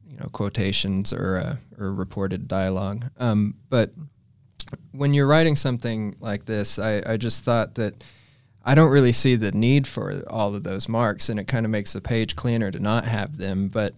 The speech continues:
you know, the marks, quotation marks are there typically because, you know, back when fiction was getting going, people would put it in their work to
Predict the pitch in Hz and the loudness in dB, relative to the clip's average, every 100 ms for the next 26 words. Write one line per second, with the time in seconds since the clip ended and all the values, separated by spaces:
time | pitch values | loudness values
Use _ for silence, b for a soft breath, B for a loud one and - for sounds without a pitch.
0 | - 131 113 104 104 110 120 117 135 135 | -8 -2 0 2 -2 -4 2 4 4 4
1 | - - - - - - - _ _ _ | 2 2 -2 -12 -20 -20 -20 _ _ _
2 | _ _ - 151 160 165 - 147 120 113 | _ _ -2 2 4 4 4 4 4 4
3 | - 107 110 110 107 98 - - 131 131 | 2 0 2 4 2 0 -2 0 0 0
4 | 110 104 101 110 101 113 98 95 101 101 | 0 0 0 0 0 0 0 0 0 -2
5 | - 95 - 101 - 95 92 113 - - | -2 -4 -2 -4 -4 -4 -4 -6 -8 -14
6 | 123 113 85 98 104 110 110 101 95 - | -8 -6 -2 0 2 4 4 2 0 -2
7 | B B B B B _ - 139 123 113 | B B B B B _ 0 2 4 2
8 | 107 147 123 123 143 131 107 117 139 107 | 6 6 6 6 6 6 6 6 6 4
9 | - - 113 104 101 107 | 0 -2 0 0 -2 -4